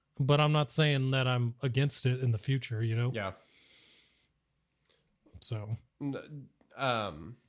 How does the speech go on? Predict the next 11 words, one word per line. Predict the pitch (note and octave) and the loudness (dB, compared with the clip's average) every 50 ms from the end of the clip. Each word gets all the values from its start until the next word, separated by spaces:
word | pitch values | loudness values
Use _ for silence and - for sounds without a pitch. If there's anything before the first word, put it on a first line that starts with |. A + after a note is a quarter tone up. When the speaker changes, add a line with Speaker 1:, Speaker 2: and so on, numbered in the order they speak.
| _ _ _ _ _ _ _ _ _ _ _ _ _ - | _ _ _ _ _ _ _ _ _ _ _ _ _ -6
Speaker 2:
yeah, | C3+ B2 A2+ A2+ G#2 E2 | -2 0 0 0 0 0
I'm, | B2+ C#3 D3 C#3+ C#3 C3 - - _ - | 2 2 2 2 0 -4 -6 -12 _ 0
I'm | - E3 F#3 | 2 2 4
with | G3 F3 - | 4 2 2
Force | - - D#3 D3+ D3 | 2 2 4 4 6
Speaker 1:
Imagine | D3+ D3+ D#3 C#3+ D#3 D#3 D#3 | 6 6 4 6 6 6 6
if | D3 C#3+ | 6 4
a | B2+ | 4
Speaker 2:
Suero. | B2 B2 | 4 2
Speaker 1:
six | B2 A#2+ - - E3+ D#3+ - - - | 2 2 4 4 2 2 2 -2 -2
D. | C3+ B2 D3 D3+ D3+ D3+ D3+ D3+ C3+ | 2 4 6 6 6 6 4 4 2